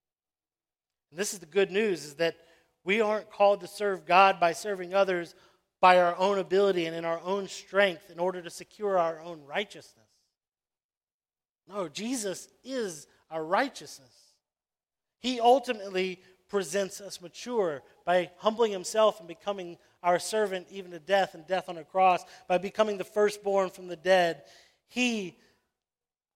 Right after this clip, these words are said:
ultimately presents us mature, and as Colossians one twenty-two says, he presents us holy and blameless. He is God,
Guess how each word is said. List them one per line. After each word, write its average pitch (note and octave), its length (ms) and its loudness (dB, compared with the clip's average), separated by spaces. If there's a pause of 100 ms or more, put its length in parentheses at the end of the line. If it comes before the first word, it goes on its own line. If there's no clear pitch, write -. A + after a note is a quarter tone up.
(340)
ultimately D#3+ 800 0 (220)
presents E3+ 420 -6
us F3 200 -8
mature, F#3 480 0
and D3+ 100 -8
as C#3+ 100 -16
Colossians F3 480 2
one E3+ 200 -10
twenty-two F3 580 -14
says, D#3 540 -4 (180)
he F#3+ 140 -8
presents E3+ 420 -12
us D3 140 -18
holy F3 580 -2 (240)
and C#3+ 160 -20
blameless. D3 880 -8 (1120)
He G#3 140 -4
is D3+ 180 -4
God, D3 480 0